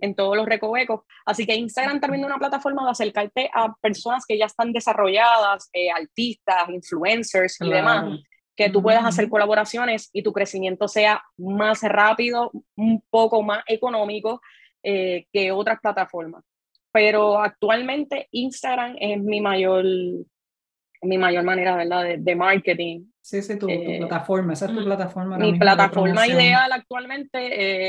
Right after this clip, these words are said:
Speaker 1: eh, es Instagram.
Speaker 2: Pero es interesante, ¿verdad? Que también estás,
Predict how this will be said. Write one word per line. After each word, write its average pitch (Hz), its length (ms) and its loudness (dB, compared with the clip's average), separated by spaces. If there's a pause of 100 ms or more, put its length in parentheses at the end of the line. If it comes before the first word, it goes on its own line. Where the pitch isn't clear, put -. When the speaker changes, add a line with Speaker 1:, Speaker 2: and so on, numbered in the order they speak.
(100)
Speaker 1:
eh, - 100 -16
es 185 220 -2
Instagram. - 560 -6 (340)
Speaker 2:
Pero 196 160 0
es 196 60 2
interesante, 220 640 -2
¿verdad? 190 220 -2
Que 190 80 -6
también 175 320 -4
estás, 185 360 -6